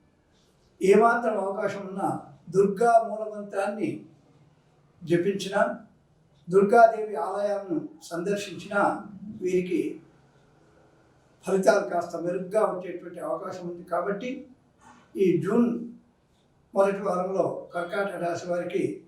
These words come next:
ఈ విధమైనటువంటి జాతకం రీత్యా ఈ విధంగా ఉంటుంది. కాబట్టి వీరు జాగ్రత్తగా ఉండడం చాలా మంచిది. వీరికి శని అష్టమందు ఉన్నందుకు రాహు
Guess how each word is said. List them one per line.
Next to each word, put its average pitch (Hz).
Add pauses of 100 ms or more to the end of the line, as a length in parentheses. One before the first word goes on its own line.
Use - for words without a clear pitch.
(420)
ఈ 196 (100)
విధమైనటువంటి 170 (1700)
జాతకం 170 (140)
రీత్యా 185
ఈ -
విధంగా 170 (100)
ఉంటుంది. 175
కాబట్టి 170 (480)
వీరు 165 (100)
జాగ్రత్తగా 170
ఉండడం 151 (160)
చాలా -
మంచిది. - (440)
వీరికి 165 (480)
శని 226 (240)
అష్టమందు 220
ఉన్నందుకు 180 (540)
రాహు 190